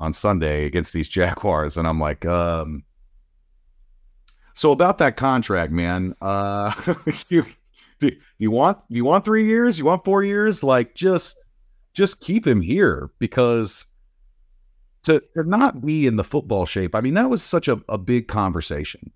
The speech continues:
a big part of the conversation. Like, when is this guy gonna actually be ready if he hasn't been at practice and he hasn't been at training camp? Um, pretty boss level stuff from Chris Jones to just show up and, and play like that. I think he exceeded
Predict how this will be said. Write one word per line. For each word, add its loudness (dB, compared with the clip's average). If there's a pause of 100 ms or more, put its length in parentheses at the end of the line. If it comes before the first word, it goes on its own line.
a -14
big 2
part 4
of -4
the -8
conversation. -4
Like, -4 (440)
when 4
is 0
this -2
guy 2
gonna 0
actually -2
be -4
ready -2
if -10
he -4
hasn't 0
been -2
at -4
practice -4
and -6
he -2
hasn't -2
been -2
at -6
training -4
camp? -10 (600)
Um, 0 (720)
pretty 6
boss 4
level 2
stuff -4
from -4
Chris 0
Jones 2
to -8
just -2
show 0
up 0 (480)
and, 0
and 0
play 0
like -4
that. -12 (480)
I 4
think 0
he 2
exceeded 0